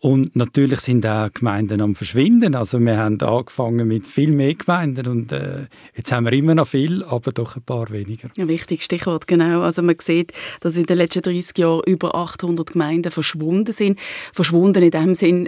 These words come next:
Speaker 2: <laughs> sie sind einfach vielleicht eben fusioniert worden. Das ist so ein wichtiges Stichwort. Sie sind zusammengegangen mit einer anderen Gemeinde. Aktuell gibt's rund zweitausendeinhundertsiebzig Gemeinden in der Schweiz. Gibt's denn für Sie irgendwie eine Schmerzgrenze, wo man sagt, das ist dann aber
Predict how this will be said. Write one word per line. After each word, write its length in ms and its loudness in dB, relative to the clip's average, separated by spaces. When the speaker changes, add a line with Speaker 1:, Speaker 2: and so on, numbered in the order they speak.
Speaker 2:
<laughs> 60 -14
sie 140 -8
sind 200 2
einfach 300 -2
vielleicht 260 0
eben 160 -2
fusioniert 720 0
worden. 300 0
Das 160 -2
ist 140 -6
so 80 -4
ein 140 -6
wichtiges 380 -6
Stichwort. 500 -4
Sie 80 -8
sind 220 0
zusammengegangen 520 0
mit 180 -2
einer 220 0
anderen 320 -2
Gemeinde. 320 2
Aktuell 560 0
gibt's 320 -2
rund 300 -2
zweitausendeinhundertsiebzig 1600 -4
Gemeinden 500 0
in 80 -2
der 80 -2
Schweiz. 440 -2
Gibt's 300 -2
denn 180 4
für 140 0
Sie 340 0
irgendwie 480 2
eine 400 0
Schmerzgrenze, 960 -2
wo 60 -4
man 100 0
sagt, 380 -4
das 120 -6
ist 140 -6
dann 120 -2
aber 180 -4